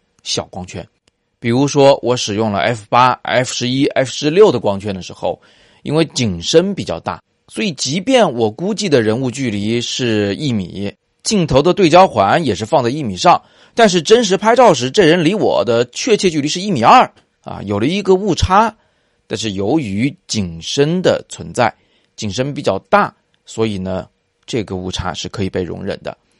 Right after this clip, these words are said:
呃，虽然不在那个距离上，但它依然是清晰的，这一点非常关键。估焦是肯定要使用小光圈的。我呢，百分之九十九的估焦照片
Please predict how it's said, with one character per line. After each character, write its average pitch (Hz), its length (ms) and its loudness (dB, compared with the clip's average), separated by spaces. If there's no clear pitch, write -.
呃， 98 160 -8
虽 135 180 -4
然 139 200 0
不 92 260 -10
在 156 240 -2
那 98 100 -6
个 92 100 -10
距 - 140 -14
离 87 100 -14
上， 90 300 -12
但 101 100 -10
它 101 200 -6
依 156 220 -6
然 92 380 -2
是 - 240 -8
清 95 260 -10
晰 98 140 -12
的， - 100 -14
这 120 120 0
一 104 40 0
点 92 180 -4
非 - 180 -4
常 90 200 -6
关 87 160 -10
键。 92 200 -6
估 151 180 0
焦 151 420 6
是 - 200 -4
肯 92 320 -8
定 123 140 -6
要 110 160 2
使 - 220 -12
用 92 180 -8
小 90 180 -6
光 98 180 -6
圈 107 200 -4
的。 113 180 0
我 127 280 6
呢， 156 180 6
百 123 180 4
分 147 220 0
之 175 80 2
九 135 160 2
十 139 160 -4
九 123 140 2
的 117 80 0
估 127 120 -8
焦 127 140 2
照 113 140 2
片 110 180 0